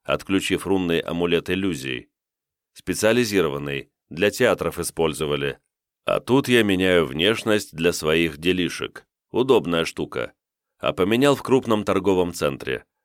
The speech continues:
Зашёл в туалет с одной внешностью и в одном комбезе, вышел со своей и в том пилотском комбинезоне, что купил перед покиданием Империи. На станции на три дня задержался, продал слитки металлов,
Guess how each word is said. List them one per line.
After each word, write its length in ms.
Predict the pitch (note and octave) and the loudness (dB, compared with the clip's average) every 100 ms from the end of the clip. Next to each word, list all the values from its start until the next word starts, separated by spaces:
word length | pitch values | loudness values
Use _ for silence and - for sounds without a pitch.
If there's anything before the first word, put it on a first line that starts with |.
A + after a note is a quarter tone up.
| - | -6
Зашёл 440 | D#2 A2 - C3 | 2 2 4 0
в 60 | - | 2
туалет 380 | A2 G#2 G#2 - | 4 6 4 2
с 80 | D#2 | -2
одной 280 | C#2+ G#2+ | 0 0
внешностью 680 | A2 A2 G2+ G#2 F#2 - F#2 | 2 0 0 -2 -4 -4 -4
и 120 | - | -4
в 60 | D2+ | -2
одном 320 | D2+ D#2+ G#2 | -2 0 -2
комбезе, 680 | G2 G2+ G2 G2+ F#2 F#2+ F2 _ _ - | 0 0 2 2 2 0 -2 _ _ -2
вышел 380 | A2+ C#3+ B2+ | 0 2 0
со 140 | G#2+ D#2+ | -2 -4
своей 580 | - C2+ F2 A2+ A2+ - _ - | -2 0 2 2 0 -6 _ -2
и 120 | G2+ | -2
в 80 | - | 2
том 240 | A#2 G2 | 2 2
пилотском 540 | G2 F2+ F2 - D#2+ | 2 2 2 0 -4
комбинезоне, 720 | D#2 E2 D#2 D#2 D2+ G#2+ A#2+ A2 | -2 -2 -2 -4 -2 0 0 -2
что 180 | - | -6
купил 340 | - D#2 F#2 A2+ | -8 -4 -2 -2
перед 300 | - F2 - | -2 -4 -4
покиданием 640 | D2+ D2+ D2 D2+ D#2 D#2+ | -8 -4 -2 0 0 -2
Империи. 560 | E2+ E2 D2+ B1 A1+ - _ _ _ _ _ _ _ - | -2 -2 -2 -2 -8 -12 _ _ _ _ _ _ _ -8
На 200 | A#1+ B1+ | -2 -2
станции 560 | - A2+ A2+ - G2+ | 0 0 0 2 4
на 180 | F#2+ F2+ | 4 2
три 220 | F2 F2+ | 2 0
дня 200 | E2+ E2+ | 2 0
задержался, 800 | D2+ D#2 D2+ C#2+ F2+ A2 - A#2+ | 0 0 0 2 2 2 2 -2
продал 420 | - E2 E2+ D#2+ | 0 0 2 2
слитки 400 | D2+ E2 D#2+ - | -2 -4 -6 -6
металлов, 640 | C#2 C2+ E2+ G#2 G#2+ G2+ | -8 -6 0 2 2 0